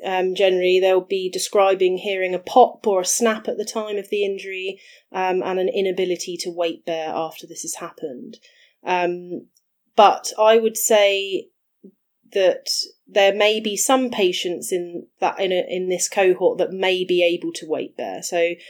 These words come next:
weight bearing doesn't necessarily mean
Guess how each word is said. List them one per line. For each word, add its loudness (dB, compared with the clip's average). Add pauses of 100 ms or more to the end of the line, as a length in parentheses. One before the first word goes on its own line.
(280)
weight 6
bearing 4
doesn't 4
necessarily -2
mean -4